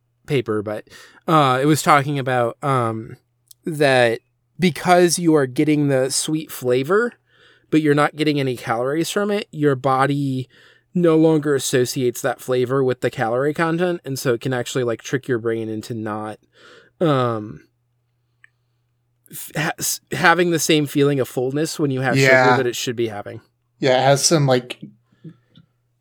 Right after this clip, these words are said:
Speaker 2: like, incredibly complicated adverse
Speaker 1: Yeah.
Speaker 2: effects on your whole, like, gastric process.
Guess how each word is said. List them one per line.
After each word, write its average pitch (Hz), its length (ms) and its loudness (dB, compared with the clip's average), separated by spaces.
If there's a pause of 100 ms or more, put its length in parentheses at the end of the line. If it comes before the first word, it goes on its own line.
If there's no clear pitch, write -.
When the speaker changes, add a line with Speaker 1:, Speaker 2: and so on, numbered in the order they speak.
(1120)
Speaker 2:
like, 127 280 0
incredibly 131 480 2
complicated 110 800 -4 (460)
adverse 113 520 -2
Speaker 1:
Yeah. 135 180 2
Speaker 2:
effects 107 200 -4
on 117 140 -8
your 113 160 -6
whole, 107 280 -6
like, 101 340 -12 (480)
gastric 107 600 -4 (1080)
process. 110 760 -4